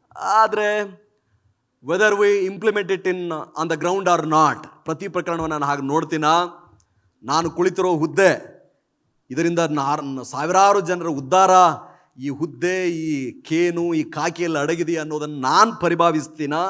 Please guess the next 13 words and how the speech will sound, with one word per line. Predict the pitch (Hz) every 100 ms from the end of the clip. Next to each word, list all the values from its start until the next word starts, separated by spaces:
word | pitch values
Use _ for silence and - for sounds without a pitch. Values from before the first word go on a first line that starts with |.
| 196 _ _
ಇಲ್ಲ | 143 151 151
ಅನ್ನೋದ್ರ | 143 147 147 135
ಮೇಲೆ | 135 190 185 160 - _ -
ಅದರ | 139
ಪ್ರತಿಫಲ | 139 143 170 160
ಡಿಪೆಂಡ್ | 143 127 139 127
ಆಗುತ್ತೆ, | 123 120 - 101 _ _ _ _ _ _ _ -
ಅದರ | 139
ಪರಿಣಾಮ | 147 151 170 202 202 175 - - - _ -
ನಿರ್ಧಾರ | 117 110 143 131
ಆಗುತ್ತೆ. | 120 117 - 98 82 _ _ _ -
ಇಂದಿನ | 143 175 180 170 175 196 202 - _ _
ಹಿಂದಿನ, | 151 165 180 165